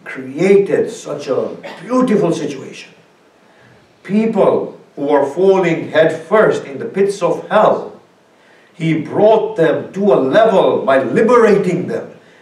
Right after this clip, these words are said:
and allowing them their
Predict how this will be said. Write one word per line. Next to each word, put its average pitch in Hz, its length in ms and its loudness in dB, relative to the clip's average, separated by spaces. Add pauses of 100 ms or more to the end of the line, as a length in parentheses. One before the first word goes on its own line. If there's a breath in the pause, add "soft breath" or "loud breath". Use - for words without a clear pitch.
(100)
and 160 180 -2
allowing 175 920 2
them - 440 0 (460 soft breath)
their 180 540 2